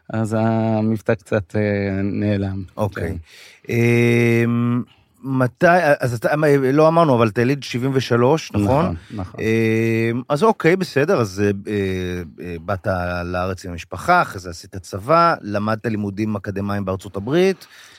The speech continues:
Speaker 2: חזרת לארץ, באיזה שלב, אה,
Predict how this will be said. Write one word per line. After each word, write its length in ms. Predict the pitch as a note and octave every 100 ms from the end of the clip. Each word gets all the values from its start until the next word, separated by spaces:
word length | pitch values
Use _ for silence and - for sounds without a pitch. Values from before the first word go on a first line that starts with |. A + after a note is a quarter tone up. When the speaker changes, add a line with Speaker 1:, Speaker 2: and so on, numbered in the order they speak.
| _ -
Speaker 2:
חזרת 260 | F2+ F2+
לארץ, 600 | B2+ D#3+ G3 F#3+ F#3+ - - - - -
באיזה 300 | C3+ F#3+ A3
שלב, 500 | G#3+ F3 E3+ D3 D#3
אה, 300 | E3 D#3